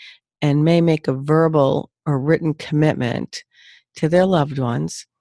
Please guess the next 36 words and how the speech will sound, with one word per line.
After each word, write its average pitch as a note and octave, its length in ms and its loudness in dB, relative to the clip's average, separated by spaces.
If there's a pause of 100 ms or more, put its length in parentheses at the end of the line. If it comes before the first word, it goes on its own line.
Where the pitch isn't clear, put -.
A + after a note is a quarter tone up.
(300)
that C3+ 600 -4 (180)
in, C#3+ 120 -6 (200)
on B2 140 -10
such - 340 -4
and F3 100 -6
such - 280 -6
a C#3+ 40 -8
day, D3 560 -2 (440)
I'm C#3 180 -2
gonna, C3+ 380 -2 (300)
this D3 200 -6
is C#3 140 -6
what C3+ 140 -2
I'm B2 100 -4
gonna A#2 220 -6
do. - 280 -8 (480)
So - 240 -6
preparation F3 960 0
is C#3+ 640 -2 (460)
they're C3 140 -2
thinking A3 500 0
about F#3+ 420 4
it, F3+ 240 4 (320)
they're C#3 140 0
looking G3 440 0
at F#3 160 0
the E3+ 100 0
resources, D3+ 1300 2 (760)
you E3 100 -4
know, D3 460 -2
maybe F#3 240 2
they're E3+ 120 2
taking D3 540 -2
notes C3+ 340 0
on D3+ 280 2
it, D3 220 0